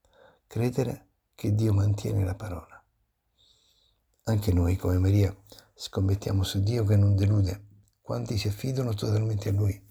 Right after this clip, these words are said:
Con Maria che lode il Signore col suo Magnificat, ringraziamo il Signore per il dono della vita, della fede, per averci donato il suo Figlio Gesù, e per tutte le volte in cui siamo messi in cammino verso gli altri.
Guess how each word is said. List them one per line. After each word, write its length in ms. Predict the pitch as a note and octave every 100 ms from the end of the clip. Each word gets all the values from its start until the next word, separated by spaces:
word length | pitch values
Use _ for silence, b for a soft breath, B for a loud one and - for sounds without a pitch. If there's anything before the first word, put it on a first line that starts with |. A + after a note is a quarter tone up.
| _ _ _ _ _ B B B B B B B B
Con 180 | - A#2+
Maria 280 | A#2+ B2+ B2+
che 200 | G2+ A2
lode 220 | B2+ A2+
il 60 | G2+
Signore 420 | - A2+ F2+ F2
col 100 | G2+
suo 160 | -
Magnificat, 600 | G#2 G2+ A#2+ A#2+ G#2+ G2+ - b b b b
ringraziamo 520 | B2 A#2 A2 G#2 G#2+
il 60 | F#2+
Signore 340 | - G2+ F#2+
per 140 | G2+ F#2+
il 60 |
dono 160 | F#2 F#2
della 180 | F2 F#2
vita, 340 | G#2+ G#2 - - _ _
della 220 | G#2+ F#2+
fede, 360 | F#2+ G#2+ G2 F2+ - _ B B B B B
per 140 | - A2+
averci 260 | B2+ -
donato 300 | B2+ B2+ A#2+
il 60 | A2+
suo 160 | - G#2
Figlio 180 | A#2+
Gesù, 300 | A2+ G#2+ - G#2 G#2 _ _ B B B B B B B -
e 40 |
per 220 | - C3
tutte 180 | - D#3+
le 60 | D3
volte 300 | E3 - C#3+
in 80 |
cui 180 | A2+ D3
siamo 220 | - C3+
messi 260 | C#3 D3+ -
in 80 | C3
cammino 340 | C3+ C#3 D#3+
verso 280 | C3 - C#3
gli 100 | A#2
altri. 340 | G#2 - -